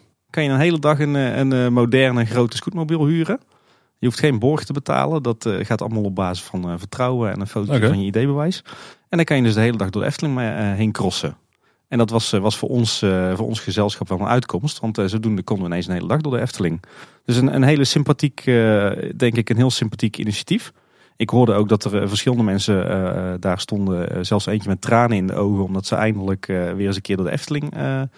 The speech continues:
Speaker 1: heen kon. Want ja, je hoort toch veel klachten van mensen die, die of, eh, alleen zijn en in een rolstoel. Ja, die,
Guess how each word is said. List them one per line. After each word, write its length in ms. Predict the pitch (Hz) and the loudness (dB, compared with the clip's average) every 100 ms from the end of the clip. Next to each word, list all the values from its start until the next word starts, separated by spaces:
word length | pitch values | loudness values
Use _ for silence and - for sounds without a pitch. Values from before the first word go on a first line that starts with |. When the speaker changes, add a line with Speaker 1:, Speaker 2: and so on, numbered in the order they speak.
| - - | -20 -2
Speaker 1:
heen 220 | 117 120 | 2 4
kon. 300 | 113 143 208 _ _ _ - | 4 4 0 _ _ _ -18
Want 200 | - - | -18 -10
ja, 140 | 101 98 | -2 0
je 60 | |
hoort 140 | 87 90 | 0 -2
toch 120 | 104 | -4
veel 180 | - 92 | -4 -4
klachten 340 | 98 98 98 | -2 -4 -4
van 100 | 90 | -6
mensen 260 | 87 90 95 | -6 -8 -8
die, 180 | 87 - | -10 -8
die 200 | 92 - | -10 -6
of, 260 | 107 - - | -6 -6 -12
eh, 100 | 92 95 90 90 | -12 -10 -10 -10
alleen 340 | - 98 110 101 | -2 4 4 4
zijn 280 | 95 90 | 0 -2
en 200 | - 90 | -6 -8
in 120 | - 98 | -4 -4
een 60 | |
rolstoel. 420 | 101 101 - 98 - | -2 -4 -6 -10 -6
Ja, 180 | 95 87 | -6 -6
die, 260 | 85 92 | -8 -12